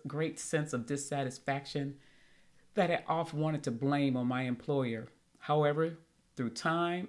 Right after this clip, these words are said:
and negative experiences, some brought on by myself, I found that my tiredness, weariness, and need to take a day off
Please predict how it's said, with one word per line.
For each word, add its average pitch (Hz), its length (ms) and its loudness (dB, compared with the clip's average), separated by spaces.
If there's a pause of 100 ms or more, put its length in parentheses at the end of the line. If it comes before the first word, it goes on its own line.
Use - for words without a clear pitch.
and 123 200 2
negative 156 360 0
experiences, 139 960 -4 (120)
some 135 380 2
brought 131 180 4
on 131 160 4
by 120 140 2
myself, 113 560 -2 (500)
I 147 140 6
found 156 340 2
that 135 140 0
my 143 200 2
tiredness, 156 760 -4 (100)
weariness, 156 720 2 (400)
and 120 260 4
need 160 240 4
to 143 60 -2
take 151 220 2
a 139 60 0
day 139 220 2
off 147 360 -2